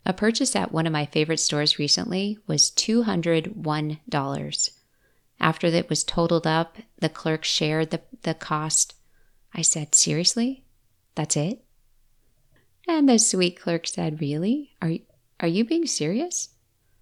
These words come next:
"Absolutely, I'm being serious." In fifteen minutes in the store, here's the value. Two gifts with meaning purchased and wrapped. Wrapped beautifully. Five items purchased to help our home smell better.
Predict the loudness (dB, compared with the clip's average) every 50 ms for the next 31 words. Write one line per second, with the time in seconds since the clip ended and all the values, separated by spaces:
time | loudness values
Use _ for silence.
0 | _ 4 8 8 8 8 8 4 4 6 6 4 6 6 4 4 4 4 4 2
1 | 2 0 0 0 2 2 2 0 0 0 -2 -4 -4 _ _ _ _ _ _ _
2 | _ _ -2 -2 -2 0 2 2 2 2 2 2 0 4 4 6 6 4 2 2
3 | 0 0 0 0 2 2 0 0 2 2 2 4 4 2 2 0 0 0 0 0
4 | 0 0 0 0 0 -2 -2 -4 -4 -6 _ _ _ _ _ _ _ _ _ _
5 | _ _ -12 -4 0 4 6 6 6 6 6 6 6 4 2 -2 0 2 4 4
6 | 4 4 2 2 2 4 4 2 2 0 -2 -4 0 2 2 4 4 2 0 2
7 | 0 0 0 -2 -6 _ _ _ 0 2 2 2 2 2 0 0 0 0 -2 -6
8 | -6 -8 -8 -8 -8 _ _ _ _ _ _ _ _ _ -4 -2 -2 -2 -2 -4
9 | -14 -12 -8 -4 -2 -2 -2 -2 -2 -6 -8 -8 -8 -8 -8 -12 _ _ _ _
10 | _ _ _ _ _ _ _ _ _ _ _ _ _ _ _ _ -20 -16 -6 -2
11 | 0 2 2 4 2 0 0 -2 -2 0 2 2 2 2 2 0 0 0 0 -2
12 | -2 0 0 -2 -2 0 -2 0 0 0 0 0 0 0 0 0 -2 -2 0 -2
13 | -2 0 0 0 0 0 0 -2 -2 -2 -4 -8 -8 -10